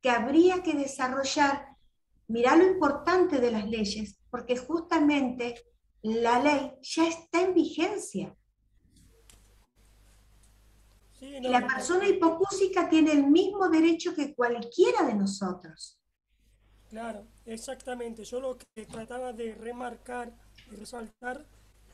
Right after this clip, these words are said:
Speaker 2: es más que nada el reconocimiento. El reconocimiento del idioma, el reconocimiento de la misma persona, romper barreras, romper mitos,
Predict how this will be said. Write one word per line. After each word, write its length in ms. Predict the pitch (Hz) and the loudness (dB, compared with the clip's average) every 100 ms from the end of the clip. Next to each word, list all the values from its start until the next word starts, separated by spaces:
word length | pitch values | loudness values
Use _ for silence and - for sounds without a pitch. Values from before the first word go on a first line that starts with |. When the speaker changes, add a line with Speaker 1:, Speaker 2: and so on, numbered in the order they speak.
| _ | _
Speaker 2:
es 160 | 226 226 | -16 -14
más 140 | 226 | -14
que 140 | - 226 | -16 -14
nada 200 | 240 233 | -12 -12
el 120 | 220 | -14
reconocimiento. 1120 | 226 220 214 202 - - 226 277 233 226 170 _ _ _ _ _ | -14 -14 -14 -16 -18 -14 -10 -10 -12 -14 -20 _ _ _ _ _
El 120 | 196 | -20
reconocimiento 1200 | 190 202 220 208 202 - 226 233 269 262 277 294 - _ _ _ _ _ _ _ _ _ | -18 -16 -16 -16 -16 -16 -12 -10 -10 -12 -14 -14 -16 _ _ _ _ _ _ _ _ _
del 360 | 196 196 190 190 | -20 -18 -18 -16
idioma, 380 | 202 233 254 247 | -12 -10 -10 -12
el 80 | |
reconocimiento 680 | 220 220 208 175 233 294 277 | -14 -16 -18 -16 -16 -16 -12
de 80 | 262 | -12
la 120 | 233 | -12
misma 300 | 247 269 262 | -12 -14 -14
persona, 440 | 247 233 - 240 220 | -16 -16 -14 -12 -12
romper 520 | 208 208 202 254 240 | -16 -16 -12 -12 -10
barreras, 500 | 220 214 247 233 214 | -14 -12 -10 -12 -14
romper 400 | 208 202 233 226 | -16 -16 -14 -14
mitos, 540 | 226 269 240 190 - | -16 -16 -18 -20 -20